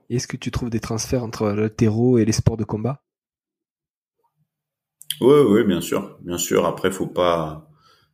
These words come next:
Speaker 2: faut pas se noyer là-dedans, mais f-, faire un petit cycle de force, euh,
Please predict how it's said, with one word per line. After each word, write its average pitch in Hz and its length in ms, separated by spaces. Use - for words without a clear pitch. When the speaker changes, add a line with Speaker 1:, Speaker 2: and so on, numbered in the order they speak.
Speaker 2:
faut - 140
pas 92 200
se - 160
noyer 90 280
là-dedans, 95 500
mais 85 600
f-, - 140
faire 110 260
un 110 120
petit - 180
cycle 123 340
de 127 60
force, - 720
euh, 87 800